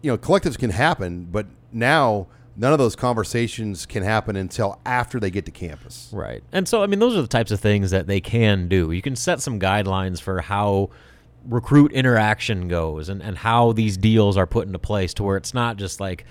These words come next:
Speaker 2: complete back channel booster calling up a recruit and saying, "I'll buy you for this amount of money." Like, there, there's gotta be a, a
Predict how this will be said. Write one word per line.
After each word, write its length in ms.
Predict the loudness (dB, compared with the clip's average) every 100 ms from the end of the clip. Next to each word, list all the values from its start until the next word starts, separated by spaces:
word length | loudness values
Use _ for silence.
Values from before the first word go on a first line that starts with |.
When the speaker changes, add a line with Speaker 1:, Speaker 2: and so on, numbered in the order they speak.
| -20 -20 -4
Speaker 2:
complete 520 | -2 2 2 2 0
back 280 | 0 0 -2
channel 580 | -2 0 2 2 2 2
booster 480 | 2 0 2 -2 0
calling 380 | 2 2 2
up 120 | 0 -2
a 40 |
recruit 500 | -6 -6 0 2 2
and 180 | -2 -8
saying, 480 | -4 -4 -2 -6 -8
"I'll 180 | -4 -4
buy 280 | 2 2 4
you 200 | 2 0
for 120 | -2
this 200 | -4 -4
amount 240 | -4 -4 -2
of 60 |
money." 320 | 0 0 0 -2
Like, 200 | -2 -4 -12 -20 -20 -8
there, 160 | -4 -2
there's 180 | -2
gotta 200 | -2 -2
be 200 | 2 4
a, 300 | 4 4 0 -4
a 160 | -10 -12